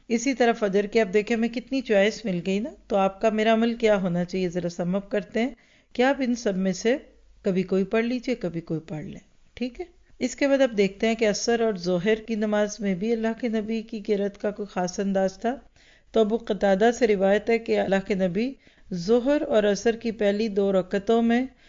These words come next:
सूरत फातिहा और कोई एक सूरत पढ़ते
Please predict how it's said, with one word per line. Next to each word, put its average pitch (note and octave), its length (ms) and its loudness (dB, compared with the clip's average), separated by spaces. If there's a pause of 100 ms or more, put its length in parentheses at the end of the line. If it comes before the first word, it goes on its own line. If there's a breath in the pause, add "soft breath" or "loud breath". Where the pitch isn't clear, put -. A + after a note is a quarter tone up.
(220 soft breath)
सूरत G#3+ 320 2
फातिहा F#3+ 520 0 (240)
और G#3+ 260 -2
कोई G#3+ 260 2
एक G#3+ 240 4
सूरत G3 580 -2
पढ़ते A#3 380 2